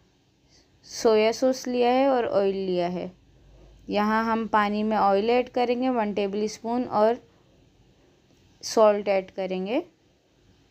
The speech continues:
और इसमें अब मैक्रोनी को बॉयल करेंगे। यहाँ हमने मैक्रोनी डाल दी है, अब हमारी मैक्रोनी बॉयल होगी।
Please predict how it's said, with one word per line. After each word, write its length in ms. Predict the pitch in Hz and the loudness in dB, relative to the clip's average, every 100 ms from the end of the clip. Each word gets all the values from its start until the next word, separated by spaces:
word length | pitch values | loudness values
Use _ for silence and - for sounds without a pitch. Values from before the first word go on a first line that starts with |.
| _ _ _ _ _ _ _ _ _ _ _ - _ _ _ _ _ _ _ _ _ _ _ _ - - - _ _ _ - - - - | _ _ _ _ _ _ _ _ _ _ _ -20 _ _ _ _ _ _ _ _ _ _ _ _ -20 -20 -20 _ _ _ -20 -20 -20 -4
और 220 | 185 208 185 | 2 2 2
इसमें 340 | 214 - 233 | -4 -6 -2
अब 180 | 214 214 | 0 -2
मैक्रोनी 560 | 220 208 202 202 202 202 | -4 -6 -6 -6 -4 -4
को 140 | 226 | -6
बॉयल 440 | 208 196 185 180 185 | -2 2 2 2 -2
करेंगे। 440 | 190 175 170 170 180 - _ _ _ _ _ _ _ _ - - - - - - - - - | -4 -4 -6 -8 -10 -16 _ _ _ _ _ _ _ _ -20 -20 -20 -20 -20 -20 -20 -20 -8
यहाँ 140 | 202 208 | -2 -2
हमने 200 | 208 202 | 0 -2
मैक्रोनी 500 | 202 196 196 196 196 | -2 -4 -4 -2 0
डाल 320 | 185 180 202 | 2 2 2
दी 180 | 226 254 | 0 0
है, 200 | 254 269 | 2 0
अब 260 | - 190 190 | 0 -2 -2
हमारी 320 | 202 190 190 | -4 -4 -4
मैक्रोनी 500 | 190 185 190 190 190 | -4 -6 -8 -6 -4
बॉयल 380 | 180 185 185 214 | -2 0 0 0
होगी। 320 | 247 233 269 | -2 -2 -6